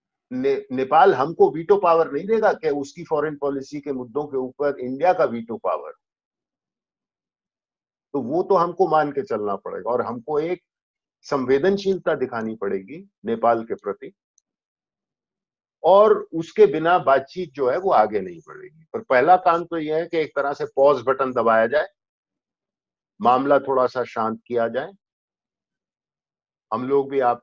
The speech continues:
अंदर बैठकर पहले आपस में विचार करें कि हमको नेपाल के साथ किस किस्म का रिश्ता चाहिए अगले तीस,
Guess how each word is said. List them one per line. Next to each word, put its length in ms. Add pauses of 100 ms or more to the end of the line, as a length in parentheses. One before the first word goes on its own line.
अंदर 360
बैठकर 360
पहले 280
आपस 460
में 80
विचार 380
करें 280 (520)
कि 60
हमको 420
नेपाल 400
के 160
साथ 240
किस 360
किस्म 340
का 140
रिश्ता 360
चाहिए 480 (180)
अगले 300
तीस, 500